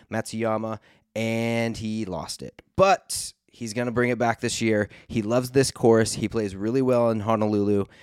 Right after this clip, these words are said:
and, uh, that's at plus twenty-two hundred. We're only gonna do one star because this is a risky bet, but we're throwing out our first golf pick of the year,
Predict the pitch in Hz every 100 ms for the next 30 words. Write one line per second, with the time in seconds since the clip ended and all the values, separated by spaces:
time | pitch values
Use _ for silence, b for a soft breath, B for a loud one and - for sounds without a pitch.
0 | B B B 107 107 101 101 98 95 85
1 | 123 - 165 127 - _ _ _ - 139
2 | 127 127 - - _ _ - 123 127 151
3 | 143 143 123 107 107 104 98 98 113 123
4 | 143 135 143 123 127 131 - 127 95 76
5 | 104 b b 95 107 98 101 110 104 98
6 | 107 - 113 113 127 - _ b b b
7 | 120 131 - 104 123 123 123 117 113 123
8 | 117 - 113 113 - 117 - - B B
9 | 117 110 110 113 117 113 107